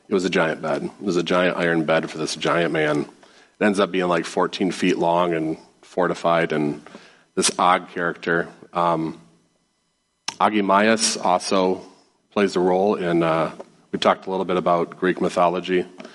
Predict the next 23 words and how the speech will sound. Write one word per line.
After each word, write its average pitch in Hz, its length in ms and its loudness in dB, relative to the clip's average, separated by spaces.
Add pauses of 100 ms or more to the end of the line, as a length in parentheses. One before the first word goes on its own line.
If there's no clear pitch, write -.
(380)
Uh, 82 380 0 (160)
he 98 80 -6
shows 87 260 0
up 85 160 -2
in 87 60 -2
Greek 80 200 0
mythology, 80 540 0
too. 80 460 -2
They 87 80 0
refer 80 300 -2
to 85 140 -4
him, 78 340 -2 (420)
Hebrews - 320 0
call 92 160 0
him 90 120 -4
Og. 82 460 0
He 85 60 -8
had 85 80 0
a 82 40 0
longer 82 360 0
name. 80 280 0 (640)
Um, 76 400 -2 (1700)
anyway, 107 420 2